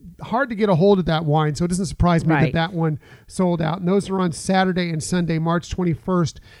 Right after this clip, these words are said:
Speaker 1: and twenty-second. So if you're looking to get that one, uh, you may be out of luck. You can keep checking back in case somebody cancels or whatever. You might even be able to try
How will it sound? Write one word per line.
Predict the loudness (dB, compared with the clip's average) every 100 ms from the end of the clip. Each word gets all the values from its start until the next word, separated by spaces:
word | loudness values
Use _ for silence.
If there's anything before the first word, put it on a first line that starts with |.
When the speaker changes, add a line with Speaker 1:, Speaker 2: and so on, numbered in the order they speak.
| _
Speaker 1:
and | -4 -2
twenty-second. | 0 0 0 -4 -4 -6 -6 -6
So | -2
if | -2
you're | 2
looking | 2 2 0
to | 0
get | 0
that | 0 -2 0
one, | -2 -2 -6 -12 -20 -8
uh, | -4
you | -2 0
may | 2 2 0
be | 0
out | 0 0
of |
luck. | 0 0 -2
You |
can | -4
keep | -2 -2
checking | 0 0 -2
back | -4 -4 -6
in |
case | -4 -4
somebody | -4 -6 -4 -4
cancels | 0 0 0 2 2 4
or | 2
whatever. | 4 2 2 0
You | -2
might | 0 0
even | 0 -2 -2
be | -4
able | -4
to |
try | -4 0 2 2